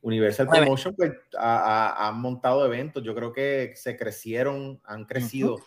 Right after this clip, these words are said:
Speaker 1: con el backup de, del canal, eh, de Chente, ¿verdad? Y de, de, del esfuerzo de, de, de la fanaticada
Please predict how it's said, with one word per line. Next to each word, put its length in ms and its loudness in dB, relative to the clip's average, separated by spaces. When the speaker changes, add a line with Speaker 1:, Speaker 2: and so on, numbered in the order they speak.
Speaker 1:
con 140 -6
el 80 -4
backup 440 -4
de, 840 -4
del 180 -10
canal, 960 -6
eh, 160 -10
de 160 -12
Chente, 340 -8
¿verdad? 240 -2
Y 140 -4
de, 300 -10
de, 520 -20
del 160 -10
esfuerzo 480 -8
de, 600 -4
de, 340 -4
de 80 -2
la 120 0
fanaticada 720 0